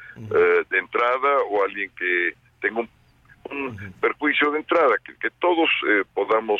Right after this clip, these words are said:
Speaker 2: competir en igualdad de circunstancias. Eh, también que todos respetemos los resultados y que pongamos a México como valor superior. Yo con eso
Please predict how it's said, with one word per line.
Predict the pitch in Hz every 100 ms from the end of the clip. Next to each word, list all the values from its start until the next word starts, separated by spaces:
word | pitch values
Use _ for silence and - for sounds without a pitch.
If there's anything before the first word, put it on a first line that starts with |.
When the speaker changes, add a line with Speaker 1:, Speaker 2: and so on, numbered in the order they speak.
| -
Speaker 2:
competir | 90 - - 104 104 92 95
en | 87
igualdad | 78 87 90
de | 92
circunstancias. | - - 76 73 76 64 - - - - - - - - _ -
Eh, | 95 101 92 _ _ -
también | 127 139 165 185 190 _ _ _ -
que | 104
todos | 120 131 143
respetemos | 120 - - 90 95 104
los | 107
resultados | 107 - 113 135 135 123 - - - - - - - _
y | - 117
que | - 113
pongamos | - 104 107 127 139 139 - 92
a | 92
México | 104 127 - 131 - 139 139 - - _ _
como | - 98 92
valor | 92 95 101 92 85
superior. | - 76 71 71 - - - - - -
Yo | 185 196
con | 165 160
eso | 160 160